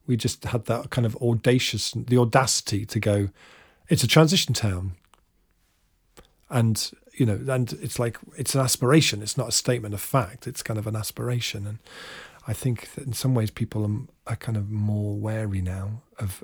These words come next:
of being really bold somehow, maybe 'cause of so, 'cause of people just get torn apart on Facebook, which wasn't really a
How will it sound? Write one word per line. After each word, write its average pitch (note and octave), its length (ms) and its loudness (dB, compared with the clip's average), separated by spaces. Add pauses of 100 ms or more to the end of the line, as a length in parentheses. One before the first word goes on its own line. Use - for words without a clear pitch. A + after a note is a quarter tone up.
(100)
of G2 240 -8
being G2 220 2
really F#2+ 260 0
bold G2+ 440 -4
somehow, B2 480 -2 (120)
maybe C3 340 -4
'cause A#2 220 -4
of A2 80 -8
so, A#2+ 200 -2
'cause A#2 200 -4
of A2 100 -2
people A#2 220 -2
just G#2+ 160 -4
get - 180 -14 (400)
torn A2+ 320 4
apart G#2+ 440 2
on G#2 100 0
Facebook, - 560 -2
which G#2+ 180 -4
wasn't G#2+ 260 -2
really G2+ 280 0
a G2+ 100 -4